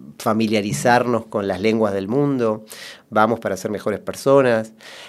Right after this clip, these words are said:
Las críticas en clave de aprendizaje a veces son críticas muy,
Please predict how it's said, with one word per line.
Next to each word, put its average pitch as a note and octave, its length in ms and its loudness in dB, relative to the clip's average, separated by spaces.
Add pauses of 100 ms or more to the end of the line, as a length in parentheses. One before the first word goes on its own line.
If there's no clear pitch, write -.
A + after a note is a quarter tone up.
(120)
Las - 120 -8
críticas A2 840 0
en G2+ 160 -10
clave A#2+ 280 6
de A2+ 80 8
aprendizaje A2+ 680 4
a A2 60 6
veces G#2+ 260 0
son G#2 200 -4
críticas A2 520 -2
muy, G2 540 0